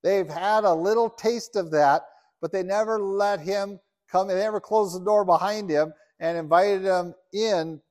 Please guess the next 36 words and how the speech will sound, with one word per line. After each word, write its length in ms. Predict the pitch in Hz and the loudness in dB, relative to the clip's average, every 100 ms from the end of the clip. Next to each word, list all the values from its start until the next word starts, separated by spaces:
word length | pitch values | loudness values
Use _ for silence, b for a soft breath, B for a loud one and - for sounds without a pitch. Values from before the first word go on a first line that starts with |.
| _ _ | _ _
in 160 | 160 160 | -14 -8
any 180 | 180 185 | -8 -8
kind 260 | - 180 | -4 -2
of 120 | 175 _ | -2 _
permanent 500 | - 175 170 170 151 | -4 -4 -2 -6 0
way. 520 | 180 233 139 135 165 b b b | 2 2 2 0 -4 b b b
And 140 | - 156 | -12 -8
so 200 | - 175 | -4 -2
they 240 | 160 156 | 0 0
had 540 | 139 151 175 220 196 151 | -2 -4 -2 -2 -6 0
this 360 | 160 147 - - | 2 2 -2 -2
working, 540 | 151 151 175 170 175 _ _ - | -2 0 -2 -4 -6 _ _ -8
and 220 | 160 160 | -8 -2
then 180 | 165 170 | -2 -2
they 160 | 170 | -4
said, 300 | 170 180 160 | -4 -2 0
"Well, 400 | 156 165 170 165 | 0 2 4 2
thanks 260 | 160 175 160 | 2 -4 -4
for 140 | - | -8
visiting," 540 | 147 196 170 143 120 117 | -2 -2 -2 -6 -6 -8
and 100 | 131 | -2
out 220 | 147 147 | 0 0
the 80 | 143 | -2
door 200 | 151 143 | 0 0
you 120 | 135 | -2
go, 400 | 135 151 151 143 | 2 4 4 2
and 120 | 123 | 0
I'll, 260 | 127 139 131 _ 180 | -2 -4 -6 _ -8
I'll 240 | 151 151 _ - | -8 -8 _ -20
stay 260 | - 165 | -8 -4
in 60 | 143 | -4
control 340 | - 131 147 | -8 -6 -4
of 60 | 135 | -2
my 100 | 143 | -2
own 140 | 185 | -2
life. 300 | 160 123 104 | 2 0 0